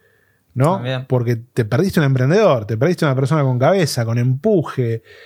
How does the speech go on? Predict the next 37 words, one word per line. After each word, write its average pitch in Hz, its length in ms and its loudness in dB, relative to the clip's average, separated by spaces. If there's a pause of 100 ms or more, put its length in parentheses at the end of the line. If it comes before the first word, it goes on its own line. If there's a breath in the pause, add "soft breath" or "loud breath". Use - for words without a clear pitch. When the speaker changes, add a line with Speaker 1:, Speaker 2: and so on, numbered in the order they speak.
(260 loud breath)
Speaker 1:
y 127 260 -2
las 135 200 0
empresas 180 320 0
tienen 190 280 0
esa 143 180 -2
responsabilidad 113 880 -2
de 120 260 -4
cautivar 127 680 0
a 131 60 -2
su 123 160 -4
gente 147 600 0 (460 loud breath)
para, 120 280 -2 (180)
para 123 220 0
que 117 140 0
puedan 214 220 2
emprender 185 400 0
dentro 165 220 2
de - 20 4
la 160 60 2
empresa 185 280 0
a 120 40 0
veces, 98 360 -6 (160)
¿bien? 165 340 0 (440 loud breath)
Speaker 2:
Para 127 160 2
Speaker 1:
Eh, 131 60 0
Speaker 2:
que 127 60 -4
se 123 160 -12
quede. 151 320 -6 (360)
Speaker 1:
Es, 160 240 -2
es 147 200 -4
fundamental, 131 460 -2 (140)
es 143 100 -6
fun-, 156 160 -4
es, 143 60 0
Speaker 2:
Eh, 131 180 -2
Speaker 1:
es - 60 0
Speaker 2:
aparte - 80 -4